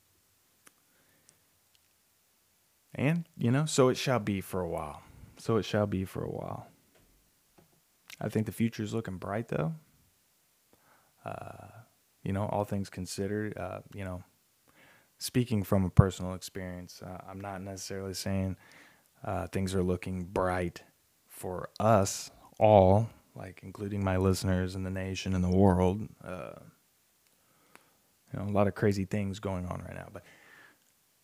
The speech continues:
for me and my personal journey, things are looking pretty good. Things are looking pretty bright. And, uh,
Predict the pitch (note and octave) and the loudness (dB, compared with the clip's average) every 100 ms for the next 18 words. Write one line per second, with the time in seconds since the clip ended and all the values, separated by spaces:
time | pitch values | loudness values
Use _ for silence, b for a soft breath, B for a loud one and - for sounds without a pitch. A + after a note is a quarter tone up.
0 | _ _ _ _ _ _ - F3+ C#3 G#2+ | _ _ _ _ _ _ 2 4 4 0
1 | B2+ C3 b b b _ _ - G2+ F#2+ | -4 -8 b b b _ _ -6 -2 0
2 | G2 G2 - F#2+ F2+ G#2 E2 E2 G#2+ - | -2 -4 -2 -4 -4 -6 -6 -8 -12 -16
3 | _ _ _ _ _ _ _ _ _ _ | _ _ _ _ _ _ _ _ _ _
4 | _ _ _ _ _ - - D#3+ D#3 D#3 | _ _ _ _ _ -4 0 4 4 4
5 | A#2+ A#2+ G#2 G2 A2 C#3+ - _ _ _ | 4 4 4 4 2 -2 -14 _ _ _
6 | _ _ _ _ - D3+ E3 F3 D#3+ C#3+ | _ _ _ _ 0 2 2 0 0 2
7 | D3+ B2 B2 D#3 D3+ _ _ _ _ _ | 2 4 2 0 -4 _ _ _ _ _
8 | _ _ _ _ _ _ - _ _ _ | _ _ _ _ _ _ -20 _ _ _
9 | G#2+ G#2 G2+ G2 G2 F#2+ F#2+ | -4 -2 0 0 0 -2 -2